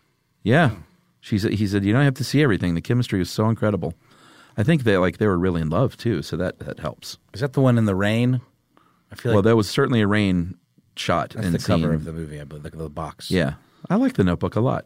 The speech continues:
Speaker 2: Yeah, I know people, people, I've never seen it. People really like it.
Speaker 1: I was a sucker for it. Very, very cla-, kind of classic romance.
Speaker 2: Mm-hmm.
Speaker 1: Very well acted. And then you've got the,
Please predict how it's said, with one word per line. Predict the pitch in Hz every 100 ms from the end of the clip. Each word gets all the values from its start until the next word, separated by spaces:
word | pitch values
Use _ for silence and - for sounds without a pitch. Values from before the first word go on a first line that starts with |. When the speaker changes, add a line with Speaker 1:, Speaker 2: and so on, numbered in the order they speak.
| -
Speaker 2:
Yeah, | 160 131
I |
know | 147
people, | 175 151
people, | 113 117
I've | 110 107
never | 101 85
seen | 90 80
it. |
People | - 92
really | 82 78
like | 71 85
it. |
Speaker 1:
I | 294
was | 240
a | 208
sucker | - - 107
for | 92 76
it. |
Very, | 104 139 170 143
very | 95 127 127 131 131 -
cla-, | - 104 110 -
kind | 117
of | 92
classic | - 98 104 107
romance. | 92 95 92 80 78 - 127
Speaker 2:
Mm-hmm. | 190 220 190 - _ -
Speaker 1:
Very | 98 131 147
well | 139 131
acted. | 95 90 95 98 - _ _ _ _ _ -
And | 98
then | 117
you've | 120 104
got | 117
the, | 104